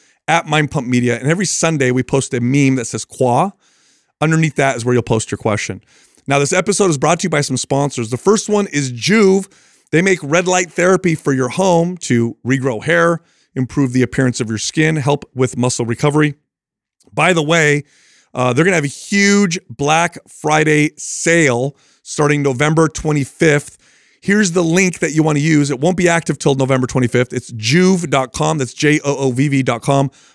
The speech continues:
forward slash B F. So November twenty-fifth, huge Black Friday sale right there. This episode is also brought to you by Felix Gray. They're the makers of blue light blocking glasses that don't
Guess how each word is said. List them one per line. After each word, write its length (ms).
forward 280
slash 440
B 300
F. 400
So 220
November 360
twenty-fifth, 680
huge 600
Black 220
Friday 240
sale 260
right 200
there. 260
This 160
episode 500
is 300
also 640
brought 260
to 80
you 60
by 220
Felix 460
Gray. 340
They're 100
the 60
makers 340
of 160
blue 180
light 200
blocking 340
glasses 460
that 160
don't 260